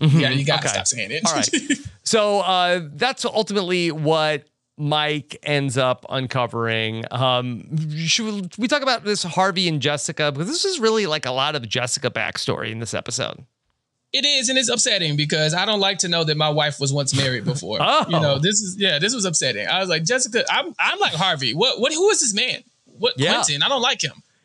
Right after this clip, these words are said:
Speaker 1: Yeah.
Speaker 2: No.
Speaker 1: So we get this backstory about how Jessica was married to, uh, Quentin, and so it ultimately ended badly that he, uh, started seeing somebody else.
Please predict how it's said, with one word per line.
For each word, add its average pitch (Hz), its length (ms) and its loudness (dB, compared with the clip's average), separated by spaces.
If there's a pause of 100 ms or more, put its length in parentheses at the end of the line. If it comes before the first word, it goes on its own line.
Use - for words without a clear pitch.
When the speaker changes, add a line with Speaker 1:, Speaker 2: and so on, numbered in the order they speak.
(160)
Speaker 1:
Yeah. 160 300 2
Speaker 2:
No. 196 220 -2
Speaker 1:
So 170 640 4
we 156 160 -4
get 202 140 0
this 370 180 0
backstory 165 640 2
about 147 200 2
how 135 360 2
Jessica 147 500 0
was 214 180 2
married 143 520 0
to, 143 500 2
uh, - 120 -4 (100)
Quentin, 156 720 -4
and 147 320 0
so 139 520 4
it 156 280 -2 (160)
ultimately 170 640 -2
ended 170 720 2
badly 127 920 -2
that 127 280 0
he, 127 500 -4
uh, 123 300 2
started 135 500 -2
seeing 143 440 -2
somebody 127 540 -2
else. 117 400 -2